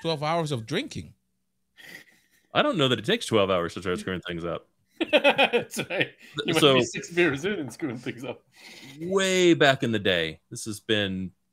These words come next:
Speaker 2: more than twenty years now, um, I ha-, I took a job with Verizon, and one of the Verizon guys, um, we had a, a, a site that had, uh,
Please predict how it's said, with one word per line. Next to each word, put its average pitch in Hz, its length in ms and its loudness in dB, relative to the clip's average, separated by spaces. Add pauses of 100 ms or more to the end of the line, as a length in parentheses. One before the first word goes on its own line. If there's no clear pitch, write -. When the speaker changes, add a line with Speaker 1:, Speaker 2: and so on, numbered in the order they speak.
Speaker 2:
more 123 280 0
than 110 160 -2
twenty 104 300 -4
years 92 280 -6
now, 82 260 -8 (540)
um, 87 560 -4 (300)
I 101 260 2
ha-, 104 240 -2
I 101 120 -4
took 110 140 -10
a 117 40 -6
job 110 200 2
with 98 140 -6
Verizon, 82 440 -2 (220)
and 92 320 -4
one 117 280 0
of 135 120 -4
the 117 140 2
Verizon 104 720 -4 (1040)
guys, 80 760 -4 (400)
um, 90 600 0
we 120 100 0
had 123 300 6
a, 101 520 4 (340)
a, 101 180 -4
a 110 60 -8
site 123 420 2
that 101 140 -2
had, 104 340 0 (480)
uh, - 80 -4